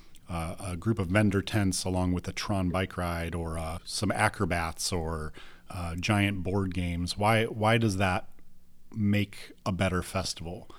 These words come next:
And I think that mixing the weird things with the things that people expect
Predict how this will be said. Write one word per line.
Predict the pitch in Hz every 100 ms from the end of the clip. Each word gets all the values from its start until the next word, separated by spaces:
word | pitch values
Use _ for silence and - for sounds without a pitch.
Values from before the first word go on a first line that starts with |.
| - - -
And | 110
I | 104
think | 123 113
that | - 92 -
mixing | 123 117 120 131 113
the | 92
weird | 104 110 101
things | 98 92
with | 95
the | -
things | 90 95 87
that | 92
people | 101 - 87
expect | - - 98 101 -